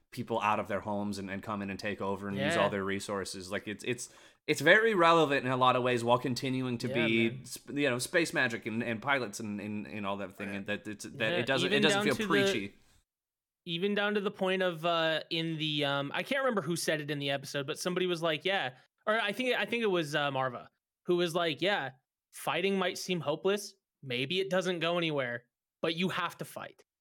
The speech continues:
Speaker 1: Mm-hmm.
Speaker 3: Yeah.
Speaker 2: Like, you, you can't let them take your hum-, like, your humanity away, basically.
Speaker 1: Yeah.
Speaker 3: Mm-hmm.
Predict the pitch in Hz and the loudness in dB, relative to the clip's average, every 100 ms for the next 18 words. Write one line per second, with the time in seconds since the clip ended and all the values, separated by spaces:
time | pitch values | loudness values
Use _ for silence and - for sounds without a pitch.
0 | - 123 123 - 143 147 135 147 160 165 | -10 -6 -6 -6 -2 -2 -2 -4 -4 -6
1 | 156 151 156 - 160 160 151 147 151 131 | -10 -12 -8 -4 -4 -2 -2 -2 -4 -4
2 | 147 135 135 131 131 - 156 139 135 131 | -6 -4 -4 -6 -8 -10 -4 -2 -2 -4
3 | 135 135 - 127 117 135 120 113 113 80 | -6 -4 -6 -6 -4 -4 -4 -6 -6 -8
4 | - 82 - - 90 80 - 104 98 92 | -12 -18 -18 -20 -20 -20 -14 -8 -8 -8
5 | _ 131 123 | _ -14 -12